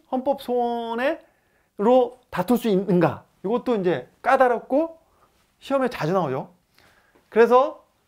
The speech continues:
먼저 고소를 한 형사 피해자하고 고소를 하지 않은 형사 피해자.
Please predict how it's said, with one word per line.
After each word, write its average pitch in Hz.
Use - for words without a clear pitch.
먼저 214
고소를 294
한 330
형사 302
피해자하고 202
고소를 294
하지 285
않은 269
형사 262
피해자. 151